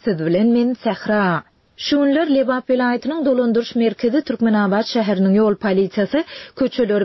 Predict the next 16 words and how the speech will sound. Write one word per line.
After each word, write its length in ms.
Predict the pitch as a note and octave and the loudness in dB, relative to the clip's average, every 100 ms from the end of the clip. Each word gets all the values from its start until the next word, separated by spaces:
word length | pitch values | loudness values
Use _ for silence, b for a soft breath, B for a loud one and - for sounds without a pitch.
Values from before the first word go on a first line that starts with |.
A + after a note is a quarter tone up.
| - | -2
piýadalar 480 | A#3 A3 F#3+ F#3+ G3 | 0 0 0 0 -2
üçin 220 | - G3 | -2 0
göz 180 | G3 A3 | 2 0
öňünde 320 | G#3+ G3+ F#3 | 0 0 -2
tutulmadyk 560 | F#3+ - G#3+ G3 F3+ F3+ A3 | -4 -4 -2 0 0 0 0
ýerlerden 520 | A3 G3+ F#3 F3 F3+ | 0 0 0 0 -2
kesip 400 | - A#3 B3+ - | -2 -2 -2 -4
geçen 360 | A3+ - G3 | -4 0 0
raýatlary 640 | G3 A3 G#3 F#3 F#3 G#3+ G#3 | 2 0 0 -2 0 0 2
gözegçiligini 680 | A#3+ A3+ G3+ - F#3 E3+ A3+ | 0 0 -2 -2 -2 0 0
güýçlendirdi. 880 | A3+ G#3 A3+ G#3+ G#3 F#3+ G#3+ G3+ E3+ B B B B | 0 0 0 2 2 0 0 0 -2 B B B B
Polisiýa 520 | A3+ G#3 G3+ - G#3 | -2 -2 -2 -2 0
işgärleri 520 | G#3 - G#3+ G3 G3+ C#4 G#3+ | -2 -2 -2 0 2 2 2
ýörite 360 | B3 C#4+ - | 2 0 -2
gizlenip 580 | C#4 G#3+ F#3 G3 F3+ - | -2 -2 -2 -2 -2 -2
durup, 200 | A3 C4+ | -2 -2